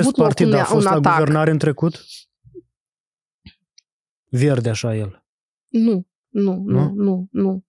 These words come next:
Speaker 1: Nu, dacă
Speaker 2: E
Speaker 1: vreți,
Speaker 2: ceva nou?
Speaker 1: dacă vreți să legați cu Partidul Verde Ecologist, nu, și dacă vreți să legați cu Partidul lui Filat, nu.
Speaker 2: E ceva nou?
Speaker 1: Pentru că,
Speaker 2: În
Speaker 1: uh,
Speaker 2: politica noastră.
Speaker 1: nu-i, nu-i nou.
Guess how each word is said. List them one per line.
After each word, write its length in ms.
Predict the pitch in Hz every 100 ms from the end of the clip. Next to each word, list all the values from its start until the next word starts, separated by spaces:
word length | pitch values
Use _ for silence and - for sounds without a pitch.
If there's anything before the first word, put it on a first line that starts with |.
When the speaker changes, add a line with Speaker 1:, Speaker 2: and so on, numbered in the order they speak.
| _ - -
Speaker 1:
Nu, 180 | 214
dacă 260 | 185 220 -
Speaker 2:
E 40 |
Speaker 1:
vreți, 140 | 214 262
Speaker 2:
ceva 240 | 135 147
nou? 320 | 156 170 175 -
Speaker 1:
dacă 280 | 233 -
vreți 260 | 220 262 -
să 80 | 214
legați 360 | 214 214 214
cu 60 | -
Partidul 440 | 208 202 - 190 185
Verde 260 | 196 220
Ecologist, 580 | 175 190 175 190 180 -
nu, 200 | 233 320
și 120 | -
dacă 220 | 214 - 233
vreți 180 | 254
să 60 | -
legați 340 | 202 214 220
cu 80 | -
Partidul 460 | - 196 - 220 190
lui 120 | 190
Filat, 340 | - 190 170 -
nu. 260 | 180 165 - _ _ _ _ -
Speaker 2:
E 100 | 120
ceva 280 | 127 123
nou? 280 | 139 156 170 - _ _
Speaker 1:
Pentru 260 | 233 233 -
că, 120 | 214 214 208 202 180 -
Speaker 2:
În 240 | 196 190
Speaker 1:
uh, 60 | 185
Speaker 2:
politica 340 | 156 - 180
noastră. 320 | 156 147 277
Speaker 1:
nu-i, 280 | 370 403 339
nu-i 260 | 277 320 339
nou. 420 | 277 233 190 190